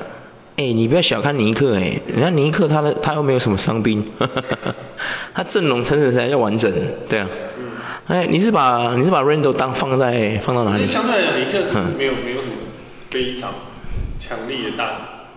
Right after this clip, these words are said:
Speaker 2: 中锋跟大前锋。
Speaker 1: 还可以啦，确实啊，像你说的也没错啦。
Speaker 2: 对啊，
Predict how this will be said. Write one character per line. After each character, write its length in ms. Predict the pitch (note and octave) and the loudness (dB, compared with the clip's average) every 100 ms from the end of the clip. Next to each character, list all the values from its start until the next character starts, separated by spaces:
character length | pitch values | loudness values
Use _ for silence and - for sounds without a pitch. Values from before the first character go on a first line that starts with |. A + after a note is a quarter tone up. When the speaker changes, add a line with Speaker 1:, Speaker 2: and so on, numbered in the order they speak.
| - | -16
Speaker 2:
中 120 | A#2 A2 A2 | -10 -10 -10
锋 180 | A2+ A2 | -12 -10
跟 180 | G#2+ G#2 | -12 -8
大 100 | G#2 | -8
前 100 | G#2 | -8
锋。 60 | - - - - - - | -14 -18 -20 -20 -12 -4
Speaker 1:
还 220 | - F3+ | -2 0
可 220 | A3+ E3 | 0 2
以 160 | G#3 B2 | 4 4
啦， 400 | G#2 F#2 F2 - - | 4 2 -2 -2 -2
确 160 | - | 0
实 180 | - G#2 | 2 2
啊， 160 | G2+ G2 | 2 2
像 260 | E3+ D#3 | 2 2
你 60 | G2+ | 2
说 160 | C3+ | 4
的 80 | C#3 | 4
也 60 | G2+ | 4
没 180 | F#2 G2+ | 4 2
错 240 | - G2+ | 2 2
啦。 100 | D#2 - | 2 0
Speaker 2:
对 80 | |
啊， 100 | A#2 | -4